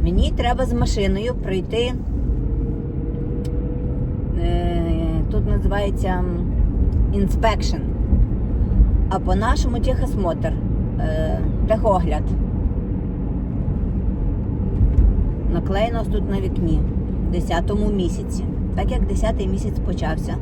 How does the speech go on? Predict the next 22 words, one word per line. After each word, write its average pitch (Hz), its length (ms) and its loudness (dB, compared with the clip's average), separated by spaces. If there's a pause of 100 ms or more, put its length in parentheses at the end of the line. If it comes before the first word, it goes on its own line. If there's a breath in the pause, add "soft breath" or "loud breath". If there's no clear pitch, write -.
(140)
треба 165 260 0
йти, 185 400 0
не 196 80 0
забувати. 202 640 0 (1120)
Тому 185 160 0
що 190 140 -2
за 196 140 -2
це 202 180 -2
теж 226 240 0
можна 196 400 0 (500)
схлопотати - 920 6 (380)
штрафчик. - 680 2 (2250 loud breath)
Але 254 160 2
моя 285 260 0
Маша 285 260 -2
якось 494 400 2
їздила, 226 540 2 (100)
щось - 220 0
я 214 80 0
не 226 120 6
знаю 196 240 2
скільки. - 400 2